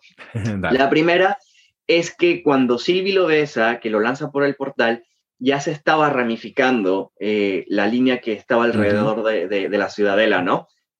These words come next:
Speaker 2: Entonces ya tenía como que la posibilidad de caer en otra línea fuera de esta. Lo segundo es que cuando llega esta A B T o esta T V A, está un poco distinta.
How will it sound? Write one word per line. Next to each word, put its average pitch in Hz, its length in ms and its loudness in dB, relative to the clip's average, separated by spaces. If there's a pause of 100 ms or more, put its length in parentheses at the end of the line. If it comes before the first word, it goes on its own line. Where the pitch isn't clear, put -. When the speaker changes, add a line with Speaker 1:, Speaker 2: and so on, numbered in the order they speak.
Speaker 2:
Entonces 123 340 -6
ya 139 260 2
tenía 147 280 2
como 143 200 0
que 117 100 0
la 107 160 0
posibilidad 120 580 -2
de - 200 -2
caer 120 340 0
en 101 180 -4
otra 185 240 0
línea 156 300 -2
fuera 139 260 0
de 95 120 0
esta. - 320 -16 (800)
Lo 143 120 0
segundo 175 560 2
es 135 240 -2
que - 200 -4
cuando 165 320 -4
llega 127 480 0
esta 127 400 -2
A 123 160 0
B 131 100 2
T 131 220 -2
o 117 80 0
esta 120 180 -8
T 123 100 -10
V 120 160 2
A, - 480 -8
está - 140 -6
un 156 80 -2
poco 160 160 0
distinta. 165 640 -2